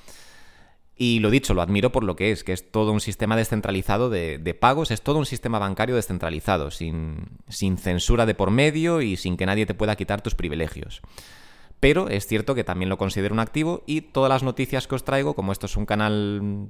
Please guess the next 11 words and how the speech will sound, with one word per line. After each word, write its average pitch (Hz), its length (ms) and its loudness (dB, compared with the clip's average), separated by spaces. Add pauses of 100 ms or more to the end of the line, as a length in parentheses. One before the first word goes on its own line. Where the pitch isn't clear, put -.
sobre 101 260 2
activos, 147 480 -6 (200)
activos 95 420 -4
emergentes, 92 500 -2
que - 120 -6
son 87 160 -4
en 87 60 -2
este 90 200 -4
caso - 220 0
las 80 120 -2
criptomonedas, 135 640 -2